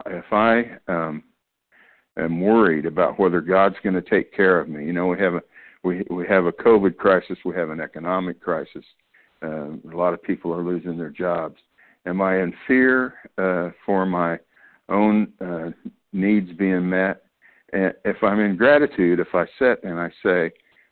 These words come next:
"I'm grateful for the way God's always taken care of me," and if I recognize that, then I realize that God's always, always gonna take care of me because he always has taken care of me.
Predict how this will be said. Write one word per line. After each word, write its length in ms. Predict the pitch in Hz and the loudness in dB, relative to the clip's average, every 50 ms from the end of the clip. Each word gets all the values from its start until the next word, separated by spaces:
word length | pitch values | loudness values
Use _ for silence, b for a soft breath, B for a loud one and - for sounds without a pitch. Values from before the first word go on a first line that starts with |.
| _ - | _ -6
"I'm 140 | 95 92 87 | -4 -2 0
grateful 420 | 90 104 117 113 - - - 87 - - | 2 4 4 4 2 -2 -6 -6 -4 -4
for 80 | 90 | -4
the 100 | 82 85 | -2 -2
way 220 | 87 90 87 90 87 | 0 0 0 0 0
God's 400 | 78 82 92 92 92 90 85 - | 0 2 2 2 2 0 -2 -4
always 380 | 67 87 98 104 113 113 - - | -2 0 0 0 0 -2 -4 -6
taken 340 | - 98 95 - 95 90 | -6 -6 -4 -4 -8 -10
care 320 | - - - 98 92 90 85 | -10 -8 -6 -4 -4 -4 -4
of 120 | 73 - | -6 -10
me," 200 | 78 76 80 78 _ _ _ _ _ b b b b b b _ - | -14 -16 -16 -18 _ _ _ _ _ b b b b b b _ -6
and 140 | 95 95 98 | -4 -2 -2
if 140 | 95 - 107 | -2 0 2
I 80 | 98 | 2
recognize 760 | 95 98 117 135 139 - 131 107 85 82 85 82 80 80 78 73 - | 4 4 2 2 2 0 -4 -6 -4 -6 -6 -6 -6 -8 -10 -10 -8
that, 380 | 85 82 80 80 82 80 _ _ _ _ _ _ _ _ _ _ | -8 -6 -6 -6 -8 -10 _ _ _ _ _ _ _ _ _ _
then 260 | 98 95 113 123 117 117 | -4 0 2 2 2 4
I 100 | 113 110 | 2 2
realize 680 | 107 104 123 139 135 127 110 95 90 85 87 87 85 - - | 2 2 4 4 4 4 4 4 2 2 0 -4 -6 -6 -6
that 180 | 92 90 80 | -4 -4 -2
God's 320 | 80 110 101 98 95 90 - - | 2 2 4 4 2 0 -4 -6
always, 300 | - 98 92 95 95 87 - _ | -6 -4 -2 -2 -2 -4 -6 _
always 340 | - 107 110 110 98 85 80 - - _ - 92 | -4 -2 -2 -2 -2 -6 -8 -10 -16 _ -18 -6
gonna 360 | 90 107 110 120 113 92 78 | -2 0 0 0 0 -2 -4
take 360 | - - - 71 67 - _ | -6 -6 -6 -6 -6 -8 _
care 220 | - 80 71 69 67 | -14 -14 -12 -12 -14
of 100 | 65 - | -16 -18
me 200 | - - _ _ _ _ _ b b b b b b - | -20 -20 _ _ _ _ _ b b b b b b -8
because 280 | 98 95 - 113 98 | -6 0 2 2 2
he 140 | 87 98 95 | 2 2 2
always 260 | 95 92 90 87 85 - - | 2 2 2 0 -2 -4 -4
has 240 | 92 90 90 87 - - | -2 -2 -2 -2 -6 -8
taken 360 | - - 64 - - 69 - - | -10 -10 -10 -10 -12 -18 -18 -16
care 220 | - 73 65 67 | -16 -16 -16 -16
of 100 | 67 - | -18 -20
me. 140 | 69 69 67 | -20 -20 -20